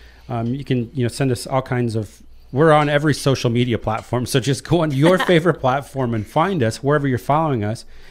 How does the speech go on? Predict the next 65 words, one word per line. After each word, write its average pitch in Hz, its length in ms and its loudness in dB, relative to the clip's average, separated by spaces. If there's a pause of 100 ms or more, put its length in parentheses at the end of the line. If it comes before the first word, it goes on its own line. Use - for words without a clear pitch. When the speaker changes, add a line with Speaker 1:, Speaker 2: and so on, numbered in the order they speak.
Speaker 1:
and 139 140 0
send 165 180 2
us 151 220 0
a, 131 240 0
uh, 113 320 -2
a 123 120 -2
D 135 280 0
M, 135 160 2
an 113 100 0
I 123 220 -2
M, 123 320 0 (280)
an 123 140 2
email, 131 340 2
whatever 135 240 2
you 120 60 0
wanna 113 140 -2
call 113 260 -2
it. 110 140 -6 (460)
The 143 80 2
only 220 120 4
thing 226 240 -2
I 180 40 -2
don't 175 140 -2
think 156 220 -8
we 120 140 -4
answer 131 240 -6
very 113 180 -6
well 107 220 -6
sna- 120 360 -10
Speaker 2:
Hmm. 110 120 -4
Speaker 1:
is, 87 160 -10
uh, 101 140 -6
snail 110 340 -6
mail, 98 180 -8
'cause - 380 -14
I, 120 80 -8
I 120 160 -12
mean, 104 180 -8
I've 117 220 -4
never 117 180 -2
given 110 240 -2
out 107 140 -2
our 104 100 -2
address 104 480 -4
to 110 80 -8
our, 90 220 -10 (340)
to 135 100 -4
our 110 100 0
home 110 220 -2
office, 107 300 -2
so 127 140 -6
we'll 135 60 0
just 131 200 -4
leave 117 120 0
that 110 120 0
one 110 80 -4
alone. 104 220 -4 (300)
So 147 120 0
go, 185 240 4
go 156 220 2
with 170 100 2
the 143 80 2
digital 135 320 2
era, 107 220 -2
right? 104 260 -2